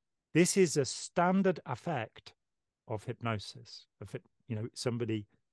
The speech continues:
can get you to, into a state where euphoric, you're euphoric. You won't think as well as you do. You know, it won't be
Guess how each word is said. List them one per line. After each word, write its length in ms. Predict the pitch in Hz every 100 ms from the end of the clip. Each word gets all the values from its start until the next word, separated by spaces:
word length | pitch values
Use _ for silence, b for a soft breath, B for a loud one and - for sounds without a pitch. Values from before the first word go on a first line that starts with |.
| -
can 220 | 117 98 101
get 160 | 185 -
you 260 | 101 104 107 _ _ _ _ _ _ -
to, 240 | 113 107 - _ _ _ _ _ -
into 260 | 143 147 131
a 40 |
state 380 | 117 - 127 123
where 140 | 123 117
euphoric, 600 | 113 - 143 113 98 - _ _ _
you're 160 | 127 120
euphoric. 480 | 110 - 131 101 - _ _
You 240 | 127 147 196
won't 360 | 175 190 185 -
think 400 | - 170 180 -
as 180 | 110 -
well 320 | 110 101 98 -
as 180 | 104
you 100 | 120
do. 400 | 107 143 131 101 107 _ _ _
You 100 | 127
know, 40 | 123
it 60 | 151
won't 200 | 143 -
be 200 | 135